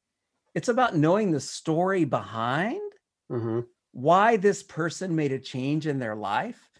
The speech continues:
Speaker 2: Mm.
Speaker 1: and thought this little creature that many of us just walk by and think is slimy and disgusting is worth such a significant value for him.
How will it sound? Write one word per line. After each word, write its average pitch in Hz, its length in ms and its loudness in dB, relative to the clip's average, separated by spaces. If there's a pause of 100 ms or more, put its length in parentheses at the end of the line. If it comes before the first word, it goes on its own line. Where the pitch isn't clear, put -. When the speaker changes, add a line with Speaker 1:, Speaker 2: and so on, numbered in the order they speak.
(280)
Speaker 2:
Mm. 113 220 -6
Speaker 1:
and 139 180 2
thought 214 300 4
this 180 240 -2
little 165 240 -2
creature 226 760 -6 (380)
that 156 180 4
many 165 320 2
of 196 140 0
us 208 340 0
just 151 220 -10
walk 131 360 0
by 127 280 0
and 127 200 -6
think 156 220 -4
is 113 140 -8
slimy 139 480 -4
and 139 100 -2
disgusting 131 800 -8 (1300)
is 156 320 0 (400)
worth 185 480 4 (180)
such - 380 -4
a 214 80 0
significant 147 720 -2
value 120 520 -4
for - 200 -18
him. - 320 -20